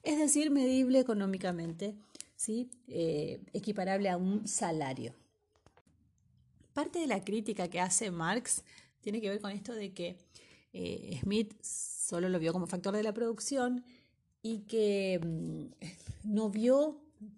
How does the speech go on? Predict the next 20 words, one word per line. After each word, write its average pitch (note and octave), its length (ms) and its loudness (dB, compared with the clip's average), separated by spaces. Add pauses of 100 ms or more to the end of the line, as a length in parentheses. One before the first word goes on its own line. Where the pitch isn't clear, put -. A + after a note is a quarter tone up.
(120)
o, - 80 -14
o, D#3+ 240 -10 (140)
o F#3 100 -6
no, F3+ 420 -4
no D#3 180 -8
pudo G3+ 220 0
detectar G#3 640 -2 (560)
cómo G#3 380 0
el F3+ 160 -2
trabajo F#3+ 440 -4
también F#3+ 300 0
puede A3+ 160 0
aportar F#3+ 500 0
a G#3 60 -2
la F#3 140 4
realización, F#3+ 920 4 (300)
¿sí? F#3+ 160 0
A F#3 80 4
la E3 120 -2
autorrealización. E3+ 1120 -4